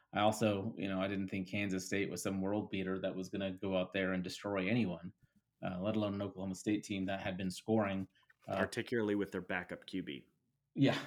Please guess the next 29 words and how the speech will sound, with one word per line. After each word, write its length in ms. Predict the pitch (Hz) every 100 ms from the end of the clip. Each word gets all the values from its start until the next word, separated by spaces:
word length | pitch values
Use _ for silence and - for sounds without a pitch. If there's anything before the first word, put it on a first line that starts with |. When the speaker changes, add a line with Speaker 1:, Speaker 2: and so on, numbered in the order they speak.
| -
Speaker 1:
<laughs> 220 | - -
yeah, 240 | 135 120 -
exactly. 580 | 110 165 143 - 107 95 - _ _ _ _ _
<clears throat> 0 | - 98 107
But 100 | 135
yeah, 80 |
it 60 | 117
was 120 | 175
a, 100 | 202
it 60 | -
was 180 | 190 185
a, 160 | 185 175
it 80 |
was 100 | 190
a 60 | 160
fine 320 | 139 104 104
week. 280 | 101 143 - -
Um, 300 | 123 113 110 110
I'm, 180 | 143 139
I'm 160 | 135
more 180 | 135 143
excited 300 | 156 123 110
about 160 | 110 95
this 140 | 98
upcoming 360 | 113 - 95 92
week. 180 | 95 101
I 60 |
think, 200 | 101 101 - - - _ -
um, 340 | 107 95 90